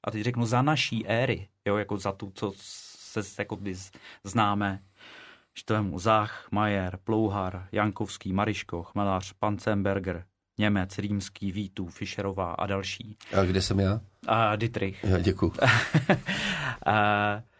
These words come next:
Speaker 1: ty seš, eh, první z činohráků hostem Okresu na severu. To si myslím, že je dostatečná podsta.
Speaker 2: Brďo, tak to je teda. Vzhledem
Speaker 1: Eh.
Speaker 2: k tomu, že mě tehdy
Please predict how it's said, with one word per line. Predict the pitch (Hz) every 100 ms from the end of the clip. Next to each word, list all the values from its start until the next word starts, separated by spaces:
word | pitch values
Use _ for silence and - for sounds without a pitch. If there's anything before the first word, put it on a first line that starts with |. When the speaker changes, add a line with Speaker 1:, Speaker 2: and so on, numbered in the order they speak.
| _
Speaker 1:
ty | -
seš, | 120 143 131 - -
eh, | 120
první | 113 127 113 135
z | 135
činohráků | - 123 117 117 117 120 123
hostem | 113 - 127 123
Okresu | 110 113 110 117
na | 120
severu. | 143 107 92 92
To | 104
si | 104
myslím, | 98 110
že | 104
je | 110
dostatečná | 110 117 113 104 110 98
podsta. | 107 123 110
Speaker 2:
Brďo, | 160 160 226
tak | - 196 - 147
to | 127 117
je | 123
teda. | 139 127 113 110 - - - - - - - - - -
Vzhledem | 110 139 139 143
Speaker 1:
Eh. |
Speaker 2:
k | 120
tomu, | 143 139
že | 143
mě | 131 127
tehdy | 139 131